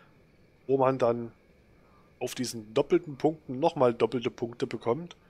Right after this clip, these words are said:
Das heißt, wir, wir haben dann sozusagen in dieser einen Stunde vierfache Punkte. Und damit levelt sich das wirklich sehr, sehr schnell.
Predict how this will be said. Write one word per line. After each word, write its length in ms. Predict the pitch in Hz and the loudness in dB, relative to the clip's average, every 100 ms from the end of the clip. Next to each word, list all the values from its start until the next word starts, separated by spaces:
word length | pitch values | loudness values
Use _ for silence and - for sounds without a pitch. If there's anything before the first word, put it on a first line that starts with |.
| _ _ _ _ _ _ - | _ _ _ _ _ _ -6
Das 100 | 113 | 2
heißt, 240 | 131 143 | 2 2
wir, 220 | 139 123 120 _ _ - - | 0 0 -6 _ _ -18 -2
wir 120 | 117 | -2
haben 160 | 139 170 | 0 0
dann 180 | 156 147 | 0 0
sozusagen 480 | 151 - 135 123 | -8 -6 -6 -6
in 140 | 123 113 | -8 -8
dieser 380 | 156 135 123 135 | -6 -4 -2 0
einen 180 | 156 | 0
Stunde 400 | 156 - 151 147 | 0 -4 -4 -2
vierfache 540 | - - 190 - 147 139 | -2 0 0 4 2 2
Punkte. 480 | - 214 - 117 - _ _ _ _ _ _ _ _ _ _ _ _ _ _ _ _ - | -2 -2 -2 -2 -4 _ _ _ _ _ _ _ _ _ _ _ _ _ _ _ _ -4
Und 240 | 139 135 - | -4 -4 -2
damit 380 | 120 139 139 117 | 0 0 -2 0
levelt 360 | 113 156 165 | 4 4 4
sich 140 | 151 139 | 0 -2
das 160 | 139 | -2
wirklich 300 | 131 135 123 | -2 -4 -6
sehr, 340 | - 120 151 160 | -4 0 0 2
sehr 220 | 127 120 | 0 0
schnell. 500 | - 123 117 110 | 0 0 0 -6